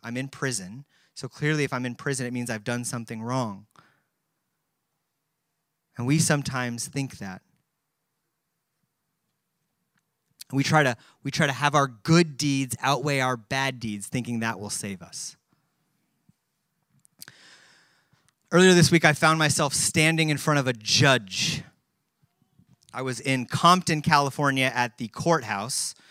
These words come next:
where I was there to make right on a ticket that there was no other way I could make right apart from standing before a judge.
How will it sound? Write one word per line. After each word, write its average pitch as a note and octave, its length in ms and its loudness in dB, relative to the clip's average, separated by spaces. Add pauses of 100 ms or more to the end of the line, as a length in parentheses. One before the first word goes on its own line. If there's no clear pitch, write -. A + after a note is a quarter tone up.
(520)
where C#3+ 180 6
I C#3 140 8
was C3+ 600 2
there C#3 680 4
to C3+ 640 -2
make C#3+ 360 0
right C#3+ 600 4
on C#3 280 -2
a B2+ 340 -2
ticket C#3+ 440 -2
that B2+ 220 -8
there C3+ 140 -4
was C3 180 -6
no C#3+ 160 0
other C#3 180 2
way C3 200 0
I B2 100 -2
could B2 220 -8
make B2 240 -6
right A#2 400 -2 (240)
apart C#3 380 2
from C3 180 -6
standing B2+ 480 -4
before A#2 380 -10
a G#2 40 -10
judge. F#2+ 600 -12